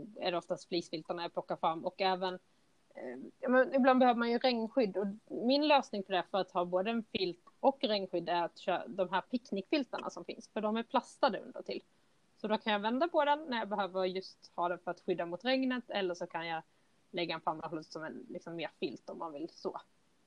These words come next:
Eh, så att, men det är väldigt olika som sagt. Är det, är det sommar och varmt, då är det lakan eller silverfilten eller båda och oftast. Och sen annars så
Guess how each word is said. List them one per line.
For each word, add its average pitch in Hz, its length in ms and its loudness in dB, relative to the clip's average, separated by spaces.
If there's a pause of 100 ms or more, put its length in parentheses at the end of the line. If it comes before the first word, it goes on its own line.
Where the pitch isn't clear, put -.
(560)
Eh, 170 300 0
så - 80 0
att, - 220 -8 (120)
men 220 560 0
det 269 120 10
är 269 40 10
väldigt 254 300 4
olika 240 320 -2
som 208 120 -4
sagt. 175 260 -4
Är 202 100 0
det, 220 100 -2
är - 140 0
det 240 120 0
sommar 247 360 0
och 226 60 -4
varmt, 190 240 -2
då 185 60 2
är 180 60 -2
det 180 100 0
lakan 170 640 -4 (600)
eller 165 220 -6
silverfilten 165 680 -8
eller 165 200 -6 (240)
båda 170 360 -6
och - 220 -8
oftast. - 360 -12
Och 180 80 -6
sen 165 220 -6 (920)
annars - 260 -8
så - 280 -12